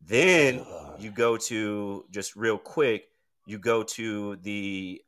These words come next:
Speaker 1: uh, main event, and in a round and a half,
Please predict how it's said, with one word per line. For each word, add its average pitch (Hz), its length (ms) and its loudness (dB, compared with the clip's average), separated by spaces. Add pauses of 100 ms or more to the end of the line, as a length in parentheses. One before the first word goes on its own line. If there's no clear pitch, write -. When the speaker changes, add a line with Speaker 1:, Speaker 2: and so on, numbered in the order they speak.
Speaker 1:
uh, 95 240 0
main 110 260 -2
event, 104 480 -2 (460)
and 110 340 0
in 107 400 -2 (480)
a 110 100 4
round 139 280 6
and 131 100 0
a 113 40 -2
half, 110 540 0